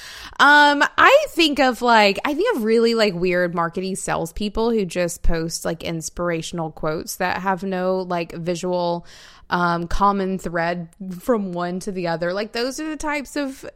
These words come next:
accounts on Instagram that I kinda wish weren't there. But honestly, if anyone wants to use it, use it. I'll have my opinions and keep them more or less to myself.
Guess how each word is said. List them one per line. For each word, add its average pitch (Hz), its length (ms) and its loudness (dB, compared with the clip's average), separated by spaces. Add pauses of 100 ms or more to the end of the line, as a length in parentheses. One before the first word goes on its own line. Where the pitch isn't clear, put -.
accounts 254 500 -4
on 254 80 -4
Instagram 220 600 -6
that 170 140 -4
I 170 180 -4
kinda 220 380 -4
wish 233 280 -6
weren't 220 240 -6
there. 220 200 -2
But 220 120 -6
honestly, 330 400 -2
if - 360 -16
anyone 539 280 2
wants 202 220 0
to 208 100 -6
use 185 240 -4
it, - 160 -8
use 156 340 -8
it. 160 260 -12
I'll 240 220 2
have 240 280 -2
my 233 120 -6
opinions 202 560 -6
and 185 140 -6
keep 190 240 -10
them 180 100 -6
more 175 220 -4
or 170 40 -4
less 143 280 -6
to 175 100 -10
myself. - 640 -12